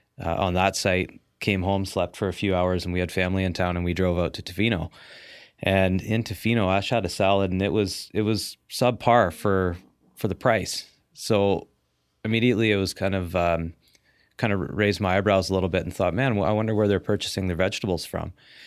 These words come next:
And it turned out that everybody that I spoke to from Ucluelet and Tofino were purchasing their produce from the same guy. One man had the market on all of the produce, um, it, which is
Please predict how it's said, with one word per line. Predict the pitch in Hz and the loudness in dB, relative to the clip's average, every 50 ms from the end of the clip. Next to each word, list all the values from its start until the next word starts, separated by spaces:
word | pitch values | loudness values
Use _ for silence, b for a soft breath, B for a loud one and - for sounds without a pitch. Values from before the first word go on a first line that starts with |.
| B B B B B | B B B B B
And | - 95 95 95 95 | -2 0 0 0 0
it | 92 90 | -2 -2
turned | - 131 127 117 101 | -2 0 0 2 2
out | 101 104 87 - | 2 2 0 0
that | 95 95 90 90 87 92 | 0 0 -2 -2 -2 -2
everybody | 95 95 95 95 85 92 92 87 90 90 90 | -2 0 0 0 0 0 0 0 0 0 0
that | 85 85 82 | -2 -2 -2
I | 85 85 | -2 -4
spoke | 87 - - 110 104 - - | -4 -2 0 0 0 0 -2
to | - 92 87 | -4 -4 -4
from | - - 92 87 | -2 -4 -4 -2
Ucluelet | 90 90 - - 101 98 98 95 92 82 - | -2 -4 -4 -2 -2 0 2 2 0 -2 -2
and | - 92 90 85 | -4 -4 -4 -4
Tofino | 87 87 - 101 110 110 95 90 90 87 | -6 -6 -4 -4 -2 -2 0 -2 0 0
were | 90 87 82 | -2 -2 -4
purchasing | - - - 92 87 - - - 101 95 90 87 | -6 -6 -6 -6 -4 -4 -6 -6 -4 -4 -2 -2
their | 87 82 | -2 -4
produce | - - 98 98 98 95 92 87 - | -2 0 0 0 2 0 0 -2 -4
from | - 98 92 | -4 -4 -4
the | 92 | -4
same | - - 95 95 95 87 | -4 -2 -2 -2 -2 -2
guy. | 82 85 82 82 - - - B B B B B B B B B B B B | -4 -4 -4 -4 -6 -8 -12 B B B B B B B B B B B B
One | - 98 110 117 120 117 | -2 0 2 2 2 2
man | 110 107 104 101 101 101 98 92 90 - - _ _ - - | 2 2 2 2 0 -2 -4 -6 -8 -14 -20 _ _ -18 -8
had | - 98 92 90 90 87 87 87 - _ _ _ _ - 113 | -4 -2 0 0 0 -2 -4 -10 -14 _ _ _ _ -12 -6
the | 98 90 | -4 -2
market | 90 95 92 90 87 - 87 82 80 - - - | 0 0 0 0 -2 -4 -6 -6 -6 -8 -12 -12
on | 90 87 87 | -8 -4 -2
all | 90 90 95 | 0 0 0
of | 90 87 | 0 -2
the | 101 95 | -4 -6
produce, | - - 95 87 85 85 85 80 - - - - _ _ _ _ _ _ _ _ _ _ _ _ - | -2 -2 -2 0 0 -2 -4 -4 -8 -10 -14 -16 _ _ _ _ _ _ _ _ _ _ _ _ -10
um, | 80 80 80 82 82 85 - - _ _ | -8 -6 -6 -6 -8 -8 -10 -12 _ _
it, | - 92 90 | -8 -6 -2
which | 98 98 - - 98 | -2 -2 -2 -2 -2
is | 87 80 - | -2 -4 -6